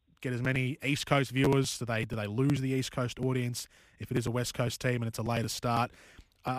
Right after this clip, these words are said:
I don't think the, I don't think the idea of a Friday night doubleheader, though, should be ruled out. So I appreciate that point of view there, Joe, because I think that could be a possibility as well. It would mean a little bit of a, uh, a shift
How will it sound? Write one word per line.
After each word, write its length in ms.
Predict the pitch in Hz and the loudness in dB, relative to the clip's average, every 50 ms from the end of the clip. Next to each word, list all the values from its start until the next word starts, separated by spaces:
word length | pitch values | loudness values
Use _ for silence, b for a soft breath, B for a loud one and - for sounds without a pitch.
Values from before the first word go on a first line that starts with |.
| 143 | 4
I 40 | 165 | 4
don't 140 | 175 226 240 | 4 4 4
think 220 | - 302 254 233 | 2 0 0 2
the, 160 | - - 185 202 | 4 4 4 4
I 100 | - 170 | 4 4
don't 140 | 190 233 233 | 2 2 2
think 160 | - 247 233 | -2 -4 0
the 100 | - 202 | 4 6
idea 300 | 170 160 147 147 147 147 143 | 6 6 6 6 4 4 4
of 120 | 135 120 | 4 2
a 160 | 135 127 123 | 2 2 2
Friday 360 | 120 - - - 131 127 123 120 | 0 -2 -2 0 2 2 2 0
night 200 | 123 123 113 107 | 0 -2 -4 -4
doubleheader, 380 | 123 120 113 107 98 123 123 | -4 -2 -2 -2 -2 -2 0
though, 120 | 117 113 104 | 0 0 -2
should 180 | - - - | -2 -2 -2
be 100 | 123 123 | -2 0
ruled 240 | 110 117 123 110 104 | 0 0 0 0 0
out. 220 | 127 123 107 95 | 0 0 0 -4
So 100 | - 131 | -4 -2
I 60 | 123 123 | -2 -2
appreciate 460 | 120 - 165 180 - - 156 117 - | -2 -2 -4 -2 0 -2 -2 -2 0
that 160 | 120 131 127 - b b b b b b | -2 -4 -4 -4 b b b b b b
point 220 | - - 127 120 110 | -6 -4 -2 -2 -2
of 80 | 104 | -2
view 180 | 104 113 113 113 | -2 -2 0 0
there, 160 | 113 107 107 | 2 0 0
Joe, 240 | 101 - 110 110 113 | 0 0 0 0 0
because 260 | 117 113 - 123 110 | 0 -2 -2 -2 -2
I 60 | 120 | -2
think 240 | - - 170 170 - | 0 0 -2 0 2
that 220 | - 131 123 - b b b b b b b b b b _ _ | 0 0 0 -2 b b b b b b b b b b _ _
could 140 | - 185 175 | 4 6 6
be 120 | 175 170 | 8 6
a 60 | 147 | 6
possibility 540 | - 151 139 - - 127 139 135 131 127 127 | 6 4 0 0 2 2 2 4 4 4 2
as 120 | 120 110 107 | 0 0 2
well. 200 | 135 135 131 139 | 4 4 4 4
It 60 | 139 | 4
would 120 | 151 165 | 4 4
mean 220 | 156 156 139 139 131 | 6 4 4 4 4
a 60 | 127 | 4
little 220 | 131 131 127 127 | 4 4 4 2
bit 160 | 110 123 123 | 2 2 0
of 100 | 117 113 | 0 0
a, 220 | 117 113 110 110 110 | 0 0 0 0 0
uh, 120 | 107 113 - | 0 -2 -2
a 60 | 113 | -2
shift 420 | 104 - - 135 123 - - - | -2 0 0 0 0 -2 -4 -16